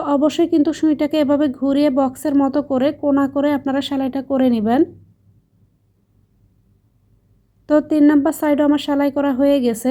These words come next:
এবার আমি চতুর্থ সাইডটা সেলাই করছি। এই সেলাইটা করার পরে যেই জায়গা থেকে আমি সেলাইটা শুরু করেছি,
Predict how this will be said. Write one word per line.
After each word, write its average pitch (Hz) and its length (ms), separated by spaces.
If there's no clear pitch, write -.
এবার 277 240
আমি 311 160
চতুর্থ 285 420
সাইডটা 277 400
সেলাই 262 320
করছি। 247 360
এই 294 180
সেলাইটা 320 420
করার 294 340
পরে 262 260
যেই 277 220
জায়গা 285 300
থেকে - 220
আমি 294 140
সেলাইটা 269 400
শুরু 269 280
করেছি, 254 420